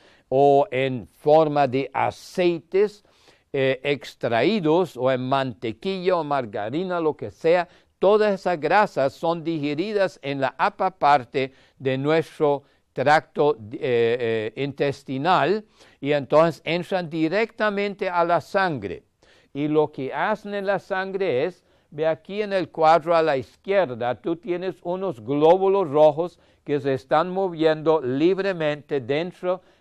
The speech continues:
de un vaso sanguíneo. Y así bien separaditos deben estar y no se tocan porque todos tienen la misma carga eléctrica que es negativa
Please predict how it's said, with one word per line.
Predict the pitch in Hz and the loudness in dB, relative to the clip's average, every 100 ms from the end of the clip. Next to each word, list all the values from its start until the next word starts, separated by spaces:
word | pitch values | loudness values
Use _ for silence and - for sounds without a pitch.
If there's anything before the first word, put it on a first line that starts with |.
| - | -18
de | 120 139 139 | -4 -2 -2
un | 120 139 170 180 107 | -2 -2 0 -2 -2
vaso | 131 147 - 156 | 0 0 -2 -8
sanguíneo. | - 156 151 196 202 135 101 73 _ _ _ | -6 -6 -4 -2 -2 -4 -6 -12 _ _ _
Y | 131 | 0
así | 131 - 185 | 0 0 -6
bien | 170 117 139 175 202 | -6 -6 -2 -2 -4
separaditos | - 190 185 160 127 120 143 185 180 147 110 | -6 -6 -2 -2 0 0 -2 -4 -6 -6 -4
deben | 135 151 160 | -4 -4 -4
estar | 160 - - 107 123 156 _ _ | -8 -8 -6 -2 -2 -2 _ _
y | - 135 | -10 0
no | 156 | 2
se | 175 202 | 4 2
tocan | 196 - 180 - 180 190 | 2 6 6 6 0 0
porque | 175 139 120 | -2 0 0
todos | 175 175 175 | 6 6 4
tienen | - 175 180 165 | -2 -2 0 2
la | 131 | 0
misma | 135 190 175 170 - | 0 -4 0 0 2
carga | 151 160 156 170 | 4 4 4 2
eléctrica | - 127 147 170 - 180 185 190 190 | 0 0 2 0 -4 -8 -2 -4 -4
que | 131 143 | -2 0
es | 143 120 | 0 -2
negativa | 117 131 170 180 175 - 175 143 135 220 | -6 0 0 2 -2 -2 -4 2 4 4